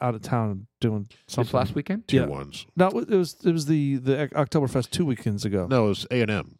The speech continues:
Speaker 3: That's where you were
Speaker 1: Yeah,
Speaker 3: at,
Speaker 1: you were at the
Speaker 3: A and M
Speaker 1: A and M game. That's what it
Speaker 3: Arkansas.
Speaker 1: was.
Speaker 2: Well, so I was
Speaker 1: So
Speaker 2: in town, but I
Speaker 1: Yeah,
Speaker 2: went
Speaker 1: but
Speaker 2: to
Speaker 1: you
Speaker 2: the
Speaker 1: weren't at the
Speaker 2: A and M
Speaker 1: A and M. So
Speaker 2: game. Yeah.
Speaker 1: Jeff and I were downtown, and after the Oktoberfest, we went over to the, the cigar lounge place you were talking about.
Speaker 3: Right.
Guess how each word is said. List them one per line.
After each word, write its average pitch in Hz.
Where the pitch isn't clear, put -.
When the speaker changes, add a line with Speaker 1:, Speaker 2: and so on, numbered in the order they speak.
Speaker 3:
That's 95
where -
you 131
were 135
Speaker 1:
Yeah, 120
Speaker 3:
at, 117
Speaker 1:
you 160
were 151
at 123
the 135
Speaker 3:
A 131
and -
M -
Speaker 1:
A 131
and 123
M 117
game. 107
That's 175
what 180
it -
Speaker 3:
Arkansas. 98
Speaker 1:
was. -
Speaker 2:
Well, 160
so 175
I 170
was 160
Speaker 1:
So 175
Speaker 2:
in 202
town, 135
but 113
I 180
Speaker 1:
Yeah, 160
Speaker 2:
went 143
Speaker 1:
but 151
Speaker 2:
to 143
Speaker 1:
you 190
Speaker 2:
the 185
Speaker 1:
weren't 160
at 131
the 139
Speaker 2:
A 127
and -
M 120
Speaker 1:
A 117
and 110
M. -
So 143
Speaker 2:
game. 143
Yeah. 135
Speaker 1:
Jeff 185
and 202
I 190
were 156
downtown, 139
and 127
after 160
the 156
Oktoberfest, 143
we 127
went 127
over 120
to 120
the, 110
the 113
cigar 170
lounge 95
place 101
you 104
were 101
talking 101
about. 90
Speaker 3:
Right. 67